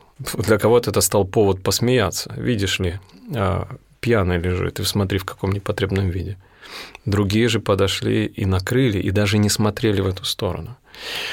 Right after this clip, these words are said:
Наверное, вообще деликатности, кстати, о которой так очень много говорил, и, может быть, не только говорил, а жил с этой, этой деликатностью в отношении другого человека, владыка Антоний Сурожский,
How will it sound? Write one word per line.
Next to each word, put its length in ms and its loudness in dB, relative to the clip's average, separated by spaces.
Наверное, 640 6
вообще 320 4
деликатности, 1040 0
кстати, 280 0
о 60 4
которой 360 4
так 300 0
очень 480 4
много 640 4
говорил, 760 2
и, 120 -4
может 220 2
быть, 140 0
не 80 2
только 280 2
говорил, 480 4
а 140 4
жил 380 2
с 140 -2
этой, 240 0
этой 320 0
деликатностью 1120 0
в 80 -2
отношении 420 0
другого 400 4
человека, 640 0
владыка 360 2
Антоний 320 0
Сурожский, 600 -4